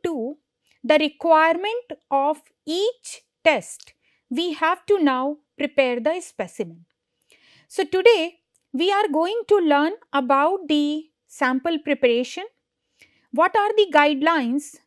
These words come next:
that need to be keep in mind while doing this process of sample preparation, how it is done, and then we will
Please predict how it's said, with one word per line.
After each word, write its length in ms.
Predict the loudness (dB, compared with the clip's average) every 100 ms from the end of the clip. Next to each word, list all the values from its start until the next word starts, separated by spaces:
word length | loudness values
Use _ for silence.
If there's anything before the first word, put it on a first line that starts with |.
| -8
that 280 | -2 -2 0
need 260 | 0 0 -2
to 80 | -4
be 160 | -4 -6
keep 320 | -10 -12 -12 _ -4
in 240 | -2 0
mind 400 | 0 -2 -6 -16 _ _ _ _ _ _ _ _ _ _ _ _ _
while 360 | -2 0 2 0 -6 _ _ _ -2
doing 420 | 2 2 0 2
this 360 | 2 0 -6 -20 _
process 460 | -6 -4 -4 -6 -6
of 120 | -8
sample 400 | -6 -6 -4 -6
preparation, 680 | -4 -8 -6 -6 -8 -10 -16 -18 _ _ _ _ _ _ _ -4
how 320 | 0 2 0
it 220 | -4 -2
is 340 | -2 -2 -12 -20 _ -12
done, 340 | -10 -8 -10 -12 _ _ _ _
and 200 | 0 2
then 240 | 2 -2 -4 -8 _ _
we 180 | -4 -2
will 240 | -4 -8